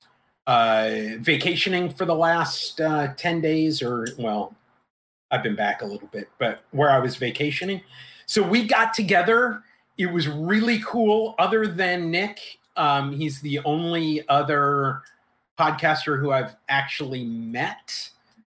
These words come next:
um, uh, which I thought was really cool. He's a really nice guy. And he gave me a box of things. And this is an M D mount.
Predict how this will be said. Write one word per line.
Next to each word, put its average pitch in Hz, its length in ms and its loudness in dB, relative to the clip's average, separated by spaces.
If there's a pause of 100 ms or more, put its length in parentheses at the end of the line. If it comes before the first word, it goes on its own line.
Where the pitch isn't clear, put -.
(260)
um, 117 880 0 (160)
uh, 113 360 0
which 135 220 0
I 160 120 4
thought 147 240 4
was 127 100 -4
really 127 220 -2
cool. 127 220 -2
He's 123 160 -6
a 123 40 -6
really 127 320 -4
nice 127 240 -4
guy. 107 300 -4 (480)
And 185 120 4
he 180 120 0
gave 170 320 2
me 185 180 2
a 131 220 2
box 139 380 0
of 135 180 -4
things. 120 480 -4
And 151 320 0
this 214 120 0
is 202 140 0
an 175 180 2
M 214 300 2
D 233 220 2
mount. 143 600 0